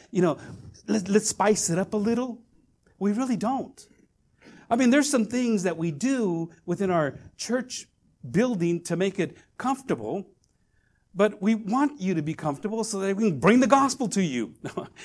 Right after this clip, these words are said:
We, we want the gospel message to be presented as it was presented back then. That's what changes people.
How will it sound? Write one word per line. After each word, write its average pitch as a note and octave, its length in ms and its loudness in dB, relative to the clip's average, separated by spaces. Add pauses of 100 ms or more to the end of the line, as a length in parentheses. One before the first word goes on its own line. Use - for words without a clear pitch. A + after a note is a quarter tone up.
(340)
We, G3 160 4
we G#3+ 180 4
want C4 380 6 (260)
the F3+ 100 0
gospel A3+ 460 -2
message A3+ 460 -2
to F3 80 0
be F#3+ 120 0
presented F#3+ 560 -2
as D#3 160 0
it D3+ 160 -2
was C#3 180 -6
presented D3 480 -6
back D#3 240 -2
then. C3+ 200 -4 (260)
That's G#3+ 380 -4 (140)
what C3+ 120 -6
changes A2+ 480 -6
people. G#2+ 380 -12